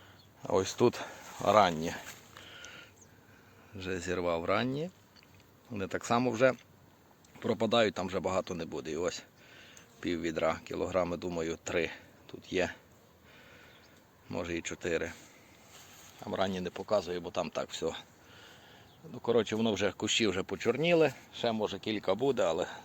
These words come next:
то вже все. І ось ці.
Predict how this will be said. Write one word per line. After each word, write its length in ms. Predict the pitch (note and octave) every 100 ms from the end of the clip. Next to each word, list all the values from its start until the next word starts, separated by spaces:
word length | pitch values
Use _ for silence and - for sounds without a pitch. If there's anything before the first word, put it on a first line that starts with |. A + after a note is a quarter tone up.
| - - - - - -
то 140 | - F#2
вже 140 | E2
все. 320 | E2+ - D2 - - - - - - - - - - - - - - - - - - - A2+ G2
І 60 |
ось 220 | F#2+ F#2
ці. 260 | - -